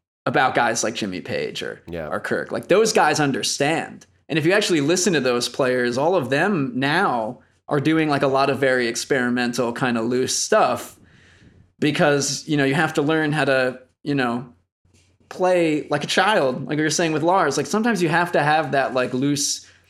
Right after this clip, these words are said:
Speaker 1: enigmatic spark. You know, it's the thing that eludes, you know, the perfection.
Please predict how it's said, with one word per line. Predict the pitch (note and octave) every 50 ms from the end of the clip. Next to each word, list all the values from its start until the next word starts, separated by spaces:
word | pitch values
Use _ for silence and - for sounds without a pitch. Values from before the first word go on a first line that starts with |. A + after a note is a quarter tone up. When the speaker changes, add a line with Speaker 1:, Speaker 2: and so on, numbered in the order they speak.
| _ _ _ _ -
Speaker 1:
enigmatic | D#3 E3 D3+ C#3+ C#3 C#3+ D3 C#3+ C#3+ C3+ C3 -
spark. | - - - - D3+ C#3 D3+ D3+ C3 - - - - _ _ _ _ _ _
You | - C#3
know, | D3 D3+ D#3
it's | D#3 D3 D3 -
the | - D3+
thing | D3 - F3+ F3+ F3 D#3+
that | D3+ D3
eludes, | D3 C3+ C3+ C#3 D3 D#3 E3 D#3+ D#3 D3+ C#3 C3+ B2+ - - - - - - _ - - - - _ _
you | C#3 C#3+
know, | C#3 C3 C3 A#2+ A#2 A2+ A2+ A#2+ - -
the | - C3+
perfection. | - - C3 - - D#3 C#3 C3 - - - C#3 C3 B2 B2 B2 A#2+ A#2 -